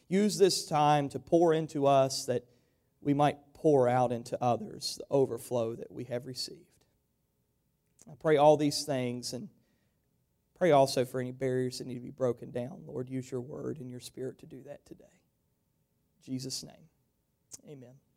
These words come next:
If you would, please open your Bibles with me to First Peter chapter two. First Peter chapter two, beginning in verse four. And together we, we, we shall,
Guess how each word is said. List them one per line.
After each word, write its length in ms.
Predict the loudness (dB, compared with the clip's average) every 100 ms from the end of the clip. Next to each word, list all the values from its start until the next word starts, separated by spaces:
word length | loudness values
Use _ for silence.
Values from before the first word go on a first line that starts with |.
| _ _ _ _ _ _ _ _ _ _ _ _
If 160 | -2 0
you 120 | 8
would, 360 | 12 12 10
please 380 | 8 8 8 2 8
open 320 | 10 10 6
your 100 | 6
Bibles 460 | 6 8 8 4 2
with 160 | 0
me 160 | 2 -2
to 160 | 0 -4
First 380 | 2 2 2 0
Peter 260 | 0 0
chapter 440 | 0 0 0 -2 -14
two. 560 | 0 4 6 4 -6 -20 _ _ _ _ _ 0
First 240 | 0 2
Peter 240 | 4 4
chapter 420 | 2 0 0 0 -2
two, 240 | 4 6
beginning 400 | 6 4 2 2
in 140 | 2
verse 260 | 6 6 4
four. 640 | -4 4 6 6 4 -2 -12 _ -20 _ -20 -20 _ _ _
And 100 | -2
together 400 | 0 4 6 6
we, 140 | 6 4
we, 380 | 4 4 4 0
we 300 | 0 0 2
shall, 640 | 0 2 4 4 2 0